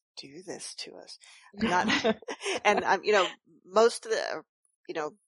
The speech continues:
Speaker 1: about half the shows or more, my mom is my co-host, and we have a great
Speaker 2: Yeah.
Speaker 1: relationship, and people, people know that. And, and I'm not saying that, that she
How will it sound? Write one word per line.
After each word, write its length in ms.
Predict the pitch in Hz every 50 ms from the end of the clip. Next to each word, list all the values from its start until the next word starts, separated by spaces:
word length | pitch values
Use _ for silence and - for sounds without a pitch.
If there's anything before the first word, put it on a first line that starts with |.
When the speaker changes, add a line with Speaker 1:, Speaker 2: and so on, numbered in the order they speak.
| _ - -
Speaker 1:
about 260 | - - 202 185 190
half 260 | 208 208 196 196 - -
the 60 | 185
shows 400 | - - - 175 170 170 151 -
or 60 | 160
more, 200 | 156 151 151 151
my 140 | 147 151 151
mom 340 | 147 151 156 156 156 151 151
is 200 | 147 131 - - -
my 100 | - -
co-host, 640 | - - - 165 165 165 160 - - - - - -
and 180 | - - - -
we 120 | 165 165
have 160 | 175 - -
a 40 | 233
great 80 | 254 269
Speaker 2:
Yeah. 280 | 220 190 - - 381
Speaker 1:
relationship, 520 | - - 165 160 - - 165 - - 175 - -
and 160 | 170 151 -
people, 340 | - 196 - - 165 165 - - -
people 280 | 202 214 - - 175 170
know 200 | 170 175 185 185
that. 220 | 185 175 170 170
And, 140 | 170 165 - - - - - - - -
and 120 | - 180 180
I'm 120 | 175 175
not 200 | 185 190 190 185
saying 340 | - - - 185 170 170 160
that, 160 | 160 - - - _ -
that 160 | 165 151 -
she 540 | - - - - 175 165 160 165 160 - _